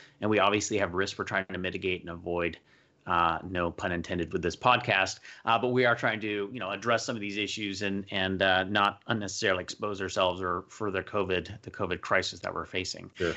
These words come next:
Speaker 1: And I guess speaking of the covid crisis, let me, let me transition real quick to another question too, just 'cause it seems apropos. What, um, how, how did the authority kind of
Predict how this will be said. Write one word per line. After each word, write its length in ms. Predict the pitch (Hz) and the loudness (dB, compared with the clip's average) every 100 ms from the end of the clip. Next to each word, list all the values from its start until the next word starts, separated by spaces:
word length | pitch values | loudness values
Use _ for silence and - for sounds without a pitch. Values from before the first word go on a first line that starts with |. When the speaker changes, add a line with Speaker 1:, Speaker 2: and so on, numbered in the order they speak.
| - | 0
Speaker 1:
And 160 | 147 - | 0 2
I 140 | 151 | 2
guess 240 | 139 135 - | 2 0 -2
speaking 320 | - 240 185 | -6 -2 -2
of 80 | 135 | 0
the 80 | |
covid 240 | 127 139 110 | 2 2 2
crisis, 340 | 131 120 117 | 0 0 -2
let 120 | 139 | -4
me, 160 | 143 135 | -2 -2
let 80 | 147 | -4
me 100 | 139 | -4
transition 480 | - 135 120 120 110 | -2 0 2 2 -2
real 100 | 110 | -4
quick 180 | 120 - | -6 -6
to 80 | |
another 180 | 104 113 | -4 -2
question 340 | 110 110 - 90 | -2 -4 -6 -4
too, 140 | 135 | -4
just 180 | 101 - | -4 -4
'cause 140 | 113 | -4
it 60 | 95 | -2
seems 200 | 117 104 | -2 0
apropos. 640 | 101 107 95 123 110 104 - - _ | 0 0 0 4 4 2 -6 -20 _
What, 300 | 143 185 - - | 4 4 2 -2
um, 460 | 151 139 117 104 95 - - - | 2 2 2 0 -6 -12 -16 -2
how, 160 | 180 185 | 0 2
how 160 | 202 | 2
did 160 | 202 196 | 0 2
the 80 | 180 | 0
authority 420 | 151 151 147 127 | 2 2 2 2
kind 200 | 127 113 | 0 -2
of 180 | 101 | -2